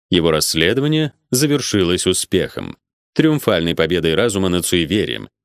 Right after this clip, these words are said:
чем, собственно, и была вся жизнь Кеплера. Его мать изгнали из Вюртемберга, пригрозив смертью, если она когда-нибудь вздумает вернуться.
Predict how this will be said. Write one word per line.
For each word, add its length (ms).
чем, 220
собственно, 560
и 120
была 440
вся 300
жизнь 380
Кеплера. 500
Его 240
мать 320
изгнали 560
из 140
Вюртемберга, 720
пригрозив 500
смертью, 500
если 280
она 180
когда-нибудь 500
вздумает 480
вернуться. 640